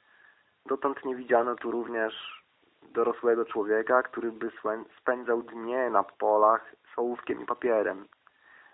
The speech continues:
Dla parafian ojca był na swój sposób uprzejmy, ale oni woleli go unikać. Wszystko w nim było osobliwe i śmieszne. Strój, szorstkie maniery, rudawa broda.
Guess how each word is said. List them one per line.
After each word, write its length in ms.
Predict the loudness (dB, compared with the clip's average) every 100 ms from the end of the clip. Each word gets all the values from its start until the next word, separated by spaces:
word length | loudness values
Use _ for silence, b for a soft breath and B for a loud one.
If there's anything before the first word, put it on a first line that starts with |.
| -2
Dla 140 | 0
parafian 720 | 6 8 8 6 2 2 2 0
ojca 680 | 2 2 0 -2 -2 -2 -12 _ b b b b _
był 180 | -8 -2
na 100 | -2
swój 240 | 0 -6
sposób 380 | -2 -2 -2 -8
uprzejmy, 680 | -10 4 6 6 2 -2 4
ale 260 | 6 6
oni 220 | 4 2 0
woleli 320 | 2 2 2
go 160 | 0
unikać. 520 | 0 0 -4 0 0 0 -10 -20 _ _ _ b b b
Wszystko 420 | -14 -14 -2 0
w 80 | 0
nim 160 | -2 0
było 260 | 6 8
osobliwe 880 | 8 4 -2 -4 -10 -2 2 2 0 -8 _ _ _
i 40 | -18
śmieszne. 720 | -4 0 0 0 -10 -14 -16 b b b _ -4
Strój, 440 | 0 0 0 -6 -18 _ _ _
szorstkie 500 | -4 -2 -2 -4 0
maniery, 680 | 4 4 4 2 4 2 0 -4
rudawa 440 | 0 6 8 8
broda. 680 | 6 8 8 8 8 6 2